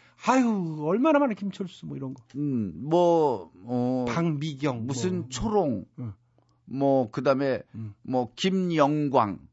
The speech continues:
Speaker 1: 응.
Speaker 2: 뭐, 이 좋은 이름. 요즘엔
Speaker 1: 응.
Speaker 2: 현대적으로
Speaker 1: 응.
Speaker 2: 아주 그 좋은 뜻을 품은 우리 글자 그대로 쓰는 사람들 많아요.
Speaker 1: 그러니까요.
Speaker 2: 예. 김학래. 이건 학이요. 저는 다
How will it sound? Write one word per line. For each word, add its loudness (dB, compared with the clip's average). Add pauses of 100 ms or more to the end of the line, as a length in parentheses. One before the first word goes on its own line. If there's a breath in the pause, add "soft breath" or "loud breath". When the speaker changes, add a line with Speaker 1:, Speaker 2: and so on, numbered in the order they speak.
(120)
Speaker 1:
응. -10 (140)
Speaker 2:
뭐, -2
이 -6 (240)
좋은 0
이름. 0
요즘엔 2
Speaker 1:
응. -2
Speaker 2:
현대적으로 2
Speaker 1:
응. -4
Speaker 2:
아주 -2
그 2 (340 soft breath)
좋은 0
뜻을 -2
품은 -6 (100)
우리 -2
글자 2
그대로 2
쓰는 -6
사람들 -2
많아요. -2
Speaker 1:
그러니까요. -4 (280)
Speaker 2:
예. 0 (260 soft breath)
김학래. 0 (280)
이건 -2
학이요. -2 (340 loud breath)
저는 0
다 -10